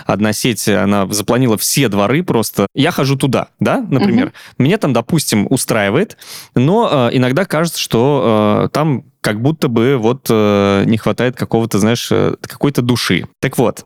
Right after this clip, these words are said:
Speaker 1: чем вы отличаетесь от других пекарен, ваше У Т П? Почему и как вы вот это, создаете вот эту вот, эм, крафтовость, как ты говоришь, да?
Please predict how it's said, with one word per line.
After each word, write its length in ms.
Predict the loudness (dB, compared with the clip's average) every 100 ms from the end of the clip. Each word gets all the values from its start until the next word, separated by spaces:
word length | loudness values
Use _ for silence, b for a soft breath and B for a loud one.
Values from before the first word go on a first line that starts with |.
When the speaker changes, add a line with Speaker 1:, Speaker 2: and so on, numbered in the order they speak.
| _
Speaker 1:
чем 220 | -2 0 2
вы 60 |
отличаетесь 680 | 0 -2 0 -2 0 -2 -2
от 200 | -2 0
других 300 | 0 0 -2
пекарен, 480 | -2 -2 0 0 -2 -2
ваше 280 | -2 -2
У 40 | -2
Т 120 | -2
П? 360 | 0 0 0 -2
Почему 480 | -2 0 2 2 0
и 160 | -2
как 260 | 0 -2 0
вы 160 | 0 2
вот 160 | 0
это, 260 | -2 -4 -4
создаете 540 | 0 0 0 0 -2
вот 140 | 0 0
эту 160 | 0
вот, 220 | 0 0 0
эм, 460 | 2 2 0 -2
крафтовость, 680 | -2 0 -2 -2 -2 -2 -2
как 160 | -4
ты 100 | -2
говоришь, 320 | -2 0 -2 -2
да? 260 | 0 -2